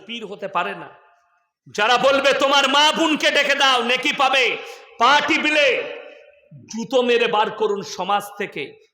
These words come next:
এরা সমাজের কলঙ্কিত। নারী এবং পুরুষ, পর পুরুষ আর পর নারী, সে যত বড়ই মৌলবি হোক, এক কাছে হলে তৃতীয় নম্বর যে এন্ট্রি মারবে, তার নাম হচ্ছে শয়তান।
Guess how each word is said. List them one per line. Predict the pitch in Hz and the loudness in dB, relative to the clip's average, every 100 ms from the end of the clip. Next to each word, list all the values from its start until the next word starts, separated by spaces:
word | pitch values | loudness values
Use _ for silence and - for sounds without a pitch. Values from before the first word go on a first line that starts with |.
| _ - | _ -6
এরা | 175 175 | -2 -2
সমাজের | - 180 175 165 175 | -4 -6 -4 -4 -4
কলঙ্কিত। | 151 - 160 196 185 - 156 143 104 _ _ _ 139 | -6 -6 -4 -4 -6 -8 -10 -12 -16 _ _ _ -16
নারী | 139 139 165 190 185 | -10 -6 -6 -6 -6
এবং | 175 170 151 - | -6 -8 -12 -12
পুরুষ, | 170 185 - - | -10 -10 -10 -8
পর | 185 185 | -4 -4
পুরুষ | - 208 240 277 - - - - - | -4 0 4 2 0 -8 -16 -16 -6
আর | 202 | -4
পর | 208 - 277 302 269 | -4 0 0 2 2
নারী, | 269 311 370 285 - - - - | 4 6 4 2 -2 -10 -16 -14
সে | - 208 | -6 -4
যত | 160 311 330 | 0 2 2
বড়ই | 320 349 339 | 2 2 2
মৌলবি | 320 320 320 | 2 0 0
হোক, | 320 - 285 - - - - | 2 0 0 -4 -12 -16 -4
এক | 247 269 - | -2 -2 -2
কাছে | 269 - | -2 0
হলে | 247 247 233 | 0 0 -2
তৃতীয় | - 196 - 277 | -2 -4 -2 -2
নম্বর | 247 240 233 139 | -2 -2 -4 -2
যে | 240 | -2
এন্ট্রি | 196 226 - 233 | -2 -4 -6 -6
মারবে, | 214 208 208 | -4 -4 -4
তার | 202 | -6
নাম | 196 190 185 | -6 -8 -10
হচ্ছে | 185 175 | -12 -16
শয়তান। | - 175 165 165 135 110 | -12 -14 -12 -12 -12 -16